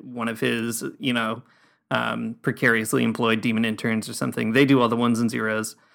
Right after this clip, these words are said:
And, uh, I don't know anything about computers, but my guess is, you know, they can sort of see a little bit of the code like Neo does in The Matrix, but not all of it at once. And so they're sort of, like, you're walking by,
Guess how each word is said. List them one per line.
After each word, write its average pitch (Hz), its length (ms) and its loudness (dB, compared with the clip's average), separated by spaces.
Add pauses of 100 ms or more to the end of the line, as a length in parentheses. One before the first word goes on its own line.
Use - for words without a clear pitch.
(280)
And, 131 440 6
uh, 123 340 8
I 147 100 6
don't 208 120 6
know 170 100 6
anything 143 240 6
about 127 160 4
computers, 120 420 2
but 120 140 2
my 120 140 4
guess 147 480 4
is, 113 560 0
you 131 120 -2
know, 120 140 2
they 120 160 2
can 139 160 2
sort 196 300 6
of 196 160 4
see 160 340 4
a 127 80 6
little 147 240 6
bit 175 160 6
of 175 60 6
the 170 80 2
code 151 420 6
like 120 220 4
Neo 127 240 6
does 127 180 4
in 127 80 2
The 113 60 2
Matrix, 120 420 2
but 120 140 0
not 120 160 4
all 120 160 4
of 117 80 2
it 123 80 2
at 117 80 -4
once. 123 400 0
And 123 140 0
so 123 280 4
they're 123 240 4
sort 147 240 4
of, 139 200 2
like, 139 160 4
you're 160 100 6
walking 160 360 6
by, 120 440 4